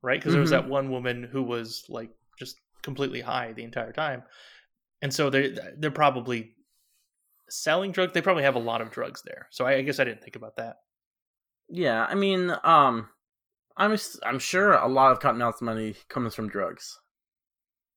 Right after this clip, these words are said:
Speaker 2: So, although we don't
Speaker 1: Okay,
Speaker 2: get
Speaker 1: that makes
Speaker 2: into
Speaker 1: sense.
Speaker 2: it that much, from what I remember.
Speaker 1: You're right. Yeah.
Speaker 2: Yeah.
Speaker 1: Hmm.
Speaker 2: I mean, he's also,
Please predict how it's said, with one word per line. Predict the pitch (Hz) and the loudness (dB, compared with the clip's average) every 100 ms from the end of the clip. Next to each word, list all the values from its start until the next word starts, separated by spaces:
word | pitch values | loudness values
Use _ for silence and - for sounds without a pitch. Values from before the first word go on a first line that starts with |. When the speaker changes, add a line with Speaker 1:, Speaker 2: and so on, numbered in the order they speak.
| _ _ _ _ - | _ _ _ _ -14
Speaker 2:
So, | - 95 104 - _ _ _ _ _ _ _ _ _ _ - | -8 -6 -8 -14 _ _ _ _ _ _ _ _ _ _ 4
although | 196 196 | 4 6
we | 254 | 4
don't | 381 | 2
Speaker 1:
Okay, | 311 - | 2 0
Speaker 2:
get | - | 0
Speaker 1:
that | 247 | 0
makes | 170 208 | 2 4
Speaker 2:
into | 135 117 | 4 2
Speaker 1:
sense. | - - | -2 -10
Speaker 2:
it | 117 | -4
that | 127 113 | -2 0
much, | 117 110 - - - | 0 -2 -6 -16 -6
from | 151 131 | 0 2
what | 123 | 4
I | 117 | 2
remember. | 110 113 92 110 - _ _ _ _ _ _ _ _ _ _ _ _ _ _ _ _ _ _ _ _ _ | 2 -4 -4 -8 -12 _ _ _ _ _ _ _ _ _ _ _ _ _ _ _ _ _ _ _ _ _
Speaker 1:
You're | 165 180 180 | -6 -2 -2
right. | 190 185 127 - | -4 -6 -8 -8
Yeah. | - 151 131 120 117 - _ _ _ _ _ _ _ _ _ _ _ _ _ _ _ _ _ _ _ - | -4 -2 -2 -4 -10 -18 _ _ _ _ _ _ _ _ _ _ _ _ _ _ _ _ _ _ _ -14
Speaker 2:
Yeah. | 123 113 | -10 -8
Speaker 1:
Hmm. | 294 - | -8 -2
Speaker 2:
I | 185 | 2
mean, | 208 190 | 2 4
he's | 208 | 4
also, | 254 254 254 202 | 4 2 0 0